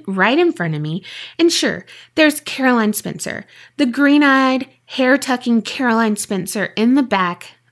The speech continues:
okay, the front, of my mind. But I think for a minute and I look at the genie. He's got a devilish grin I didn't notice before. He's also got these hungry-looking eyes.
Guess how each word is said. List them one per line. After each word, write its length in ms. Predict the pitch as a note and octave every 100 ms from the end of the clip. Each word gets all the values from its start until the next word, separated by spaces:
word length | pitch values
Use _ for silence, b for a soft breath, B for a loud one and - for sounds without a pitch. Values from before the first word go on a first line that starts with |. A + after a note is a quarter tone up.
| _
okay, 300 | G3 G3+ E3
the 180 | E3+ F#3
front, 500 | G3 G3+ F#3 D#3 A3+ B B B B -
of 160 | A3+
my 160 | A3+ G3+
mind. 540 | F3 D#3+ C#3+ G3 F#3 _ b b b -
But 100 | A#3
I 80 | B3+
think 280 | B3 C#4+ C4+
for 120 | D4+
a 60 | C#4+
minute 360 | F#3 F3+ E3 -
and 120 | G#3
I 80 | F#3+
look 200 | G3 G#3
at 120 | F3
the 100 | F3+
genie. 460 | F3 D#3 D3+ E3 _ _ _ _ _
He's 240 | - A#3
got 260 | - G#3 G3
a 80 | F#3+
devilish 580 | F#3 F3 F3 G3+ G3+ -
grin 420 | F#3 F3 F3 F3
I 100 | F3+
didn't 260 | F3+ G3 F#3
notice 340 | G#3+ D#4+ B3
before. 540 | - - C3+ C#3+ - - b b b b b
He's 200 | B3+ B3
also 380 | B3 C4+ E4 D4+
got 200 | A#3 A3+
these 200 | G3+ -
hungry-looking 920 | - A3 A3 G#3+ G3 E3+ F3 F3 E3
eyes. 640 | C#3+ D#3+ D#3 D#3 D#3 -